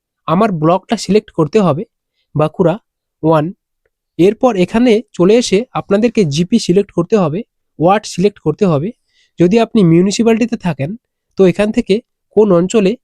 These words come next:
দেখতে চাইছেন। আমি দেখতে চাইছি জগদ্দল ওয়ান। দেখুন, এখানে ক্লিক করার সাথে সাথে কিন্তু এই যে এখানটায় ক্যাম্পের যে তালিকা, সেটা চলে এসেছে। আপনারা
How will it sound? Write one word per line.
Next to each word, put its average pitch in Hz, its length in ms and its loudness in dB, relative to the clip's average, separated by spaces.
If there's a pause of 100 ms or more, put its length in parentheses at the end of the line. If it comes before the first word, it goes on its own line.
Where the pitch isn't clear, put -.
(140)
দেখতে 165 240 -2
চাইছেন। 165 340 -2 (600)
আমি 175 200 2 (140)
দেখতে 175 280 0
চাইছি 226 260 0 (280)
জগদ্দল 190 500 2
ওয়ান। 135 200 0 (460)
দেখুন, 175 300 0 (120)
এখানে 220 220 0 (100)
ক্লিক 214 220 -2
করার 233 260 0
সাথে 185 280 -4
সাথে 220 160 -2 (100)
কিন্তু 190 220 -4 (420)
এই 175 200 2
যে 233 80 4 (100)
এখানটায় 208 440 -2
ক্যাম্পের 175 360 0
যে 214 80 2
তালিকা, 175 420 0 (260)
সেটা 190 180 0 (100)
চলে 156 220 2
এসেছে। 139 260 -4 (640)
আপনারা 220 340 0